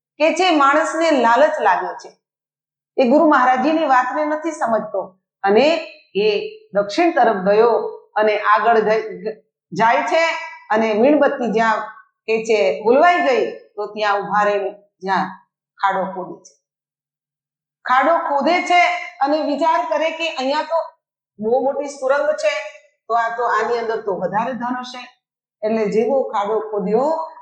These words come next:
અને એને સુરંગ દેખાય એટલે ભાઈ તો સુરંગમાં જતા રહ્યા. સુરંગમાં જતા રહ્યા, અંદર અંદર જોવે છે તો ત્યાં તો કે છે કેટલાય પ્રકારની અંદર સુરંગો હતી ને કેટલા પ્રકારનું બધું દ્રશ્ય હતું.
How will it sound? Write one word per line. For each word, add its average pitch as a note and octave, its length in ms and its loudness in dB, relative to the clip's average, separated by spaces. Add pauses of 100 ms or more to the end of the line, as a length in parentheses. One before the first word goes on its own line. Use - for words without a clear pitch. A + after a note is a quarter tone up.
અને G#3+ 140 -2
એને G#3+ 160 -2
સુરંગ E4+ 380 0
દેખાય B3 540 4 (320)
એટલે G#3 280 -8 (120)
ભાઈ B3 340 2 (360)
તો F#3+ 100 -8
સુરંગમાં F#3+ 560 -2
જતા D#3+ 260 -4
રહ્યા. - 320 -12 (640)
સુરંગમાં D#4 520 4
જતા C#4+ 260 4
રહ્યા, D#4 320 2
અંદર D4 200 2
અંદર D4 320 0
જોવે C#4 200 0
છે C#4+ 180 -4
તો C#4 180 -6
ત્યાં C#4 260 -2
તો C#4 200 -2 (460)
કે C4+ 120 2
છે D4 140 2
કેટલાય C4 580 0
પ્રકારની C4+ 680 0 (340)
અંદર B3+ 200 2
સુરંગો C4 580 0
હતી B3 240 -2
ને B3+ 80 -4
કેટલા C4 380 -2 (100)
પ્રકારનું C4 440 0
બધું B3 340 -6
દ્રશ્ય B3 400 0
હતું. - 220 -4